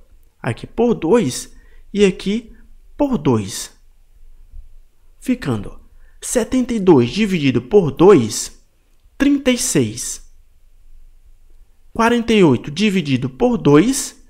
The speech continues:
vinte e quatro. Beleza. Ainda dá para simplificar? Dá, pois os dois termos são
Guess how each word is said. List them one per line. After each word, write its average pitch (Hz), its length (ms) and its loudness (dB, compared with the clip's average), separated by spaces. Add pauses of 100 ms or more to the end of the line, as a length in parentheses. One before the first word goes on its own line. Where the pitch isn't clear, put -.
(240)
vinte 220 380 -2
e 269 60 -2
quatro. - 520 0 (880)
Beleza. 151 540 -2 (960)
Ainda 226 320 2
dá 160 180 2
para 165 200 2
simplificar? 147 1080 -4 (160)
Dá, 208 480 -2 (640)
pois 151 240 2
os 143 120 -2
dois 156 260 4
termos 180 400 -2
são 165 500 -4